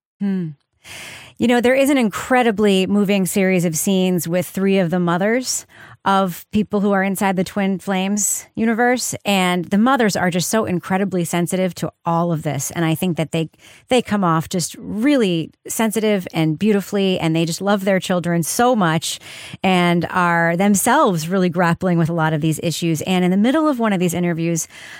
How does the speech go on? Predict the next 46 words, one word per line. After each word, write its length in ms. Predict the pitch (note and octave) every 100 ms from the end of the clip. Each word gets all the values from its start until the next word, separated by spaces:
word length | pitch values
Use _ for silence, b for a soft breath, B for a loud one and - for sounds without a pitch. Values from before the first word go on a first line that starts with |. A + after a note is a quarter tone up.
| B
a 100 | G3
mom 300 | G3 G3+ A3
gets 200 | A3+ A3+
a 80 | G#3
surprise 560 | F3 F#3 - F#3+ F#3+ F3+
text 380 | - G3 - -
from 180 | F#3
their 160 | E3 D#3+
child, 560 | - E3+ F3+ A3 A#3 G#3 b b b
Ray, 540 | - F3 F3 F3+ G#3 A3 -
uh, 120 | E3
who, 140 | F3 - -
who 140 | F3
had 220 | G3 G3+
cut 160 | - A3
off 160 | F3+
contact 560 | - F3 E3 E3 E3 -
and 200 | F3 F3
who, 180 | F#3 F3+ -
whom 140 | G3+
she 240 | F#3 D4 F4+
suspects 560 | A3 F3 - D#3 -
of 160 | D#3+ D3
being 460 | F3 E3 D#3 D#3
coerced 480 | - F3+ D3+ D#3 C#3+
into 160 | D#3 D3
transitioning. 840 | - D#3+ C#3+ D#3 - D#3 D3+ D#3+ B B B B -
Um, 460 | E3+ D#3+ D#3 D#3 - _ _
um, 220 | G3+ G3+ -
what 180 | G3+ D4
was 160 | A4+
that 260 | G4+ D4 D#3+
moment 320 | A3+ A#3 A3+
like 400 | E3 E3+ E3+ - -
when 180 | F3 F#3
you 140 | F3+
were 140 | E3+ F3
there 400 | E3 D#3+ D3+ D3+
and, 140 | E3
and 180 | D#3+ E3
she 140 | - E3
got 240 | D#3+ D#3
that 160 | D3+ -
surprise 440 | D#3+ D#3 D3+ D3+
text 300 | - C#3+ -
message? 480 | - D3+ - -